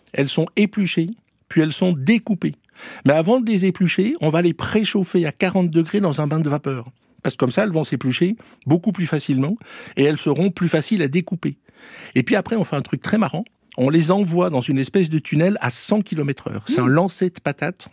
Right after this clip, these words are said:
Speaker 1: à cent kilomètres heure. Et comme elles sont chaudes et qu'elles sont humides, eh ben, elles vont gagner quelques millimètres. Elles vont s'étendre légèrement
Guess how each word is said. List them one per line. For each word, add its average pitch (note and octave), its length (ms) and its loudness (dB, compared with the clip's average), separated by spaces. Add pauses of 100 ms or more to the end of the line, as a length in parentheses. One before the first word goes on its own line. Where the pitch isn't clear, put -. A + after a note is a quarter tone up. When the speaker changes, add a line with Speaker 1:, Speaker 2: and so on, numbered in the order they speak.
(200)
Speaker 1:
à A#2+ 80 0
cent F#3 200 0
kilomètres D#3 500 -2
heure. G#3 140 -2 (300)
Et D3 80 2
comme G#3+ 160 4
elles G3 100 0
sont F3+ 200 0
chaudes - 560 0
et A#2+ 80 -6
qu'elles B2+ 160 0
sont - 240 -2
humides, F3 440 0 (320)
eh A2+ 60 0
ben, D3+ 120 2
elles F3 120 2
vont D#3 120 0
gagner D3 280 2
quelques D#3+ 300 -2
millimètres. C#3 560 -4
Elles B2 160 0
vont C#3 160 2
s'étendre F3 640 -2
légèrement C#3+ 540 -4